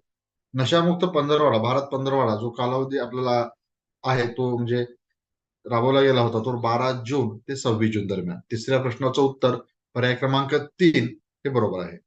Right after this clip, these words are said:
ओके, या ठिकाणी सर्वांनी आन्सर नोट करून घ्यावं. तिसऱ्या प्रश्नाचं उत्तर पर्याय क्रमांक तीन हे बरोबर आहे.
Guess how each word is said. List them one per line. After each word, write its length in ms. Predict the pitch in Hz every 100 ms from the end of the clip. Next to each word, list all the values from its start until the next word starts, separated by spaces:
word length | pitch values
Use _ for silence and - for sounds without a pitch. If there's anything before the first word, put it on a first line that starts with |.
| -
ओके, 220 | 127 160
या 640 | 165 165 - _ _ -
ठिकाणी 240 | 120 123 131
सर्वांनी 340 | 131 131 131
आन्सर 340 | 131 123 - 131
नोट 180 | 123 117
करून 160 | 127 127
घ्यावं. 360 | 127 127 143 - -
तिसऱ्या 280 | 117 156 156
प्रश्नाचं 440 | 151 127 139 139
उत्तर 280 | 127 - 131 -
पर्याय 220 | 123 120 113
क्रमांक 380 | 120 123 120 123
तीन 440 | - _ - 110 -
हे 40 | 120
बरोबर 320 | 110 95 90
आहे. 140 | 85